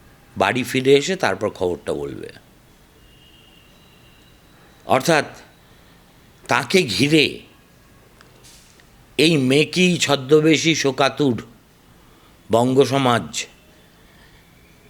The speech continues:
ভিড় করুক, তার দেহ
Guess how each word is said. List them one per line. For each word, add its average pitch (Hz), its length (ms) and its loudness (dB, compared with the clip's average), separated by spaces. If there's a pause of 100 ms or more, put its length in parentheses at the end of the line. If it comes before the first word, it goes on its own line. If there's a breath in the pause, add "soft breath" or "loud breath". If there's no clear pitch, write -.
(180)
ভিড় 135 260 0
করুক, 120 480 0 (840 soft breath)
তার 123 260 0
দেহ 117 460 0